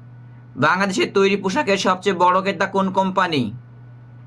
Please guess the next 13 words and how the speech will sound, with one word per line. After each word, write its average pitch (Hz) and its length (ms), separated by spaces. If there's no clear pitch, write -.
ঘ, 139 80
এইচ 190 280
অ্যান্ড 185 340
এম। 170 380
বাংলাদেশে 190 640
কবে 196 220
স্বল্পোন্নত 190 500
দেশের 190 500
এলডিসি 190 540
তালিকা 196 400
থেকে 190 280
উত্তীর্ণ 190 420
হবে? 185 360